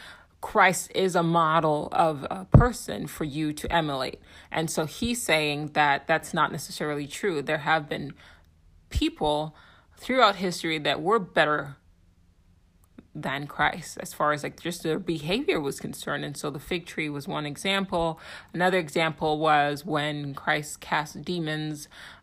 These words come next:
out of, uh, a group of people, and, or was it? No, it wasn't a group of people. He cast out demons. And then instead of be, because he's, you know, omnipotent, om-, ugh, blah, blah, blah, omnipotent, um, he could have, like, sent them back to hell, but instead he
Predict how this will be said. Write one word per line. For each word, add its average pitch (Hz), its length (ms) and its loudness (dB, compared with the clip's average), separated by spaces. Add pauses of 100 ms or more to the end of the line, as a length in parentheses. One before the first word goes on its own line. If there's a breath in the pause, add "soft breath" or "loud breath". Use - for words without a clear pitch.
(140)
out 160 380 6
of, 151 540 2 (100)
uh, 151 500 4 (600 loud breath)
a - 200 -4 (140)
group 180 220 -2
of 143 100 -8
people, 147 460 -2
and, 147 320 -6
or 151 200 0
was 175 200 -6
it? 226 180 -4
No, 175 160 -4
it - 60 -6
wasn't 214 240 2
a - 20 -2
group 151 120 -6
of 143 60 -12
people. 151 300 -6
He - 140 -6
cast 311 260 0
out 202 140 6
demons. 156 480 -4 (320 loud breath)
And 196 120 0
then 196 100 6
instead 214 280 2
of 185 240 -2
be, 185 180 -4
because 156 340 -6
he's, 185 260 -4 (240)
you 170 100 -2
know, 151 80 -2
omnipotent, - 640 -2 (180)
om-, 175 320 -2
ugh, 233 320 8
blah, 220 100 6
blah, 208 140 6
blah, - 240 2 (680 loud breath)
omnipotent, 175 880 4 (500 loud breath)
um, 156 440 4
he 175 180 -4
could 240 160 -4
have, 214 120 -4
like, 160 180 2
sent 165 400 -4
them 196 120 2
back 185 200 6
to 180 80 -4
hell, 190 180 6
but 160 160 0
instead 196 520 -2
he 170 280 -8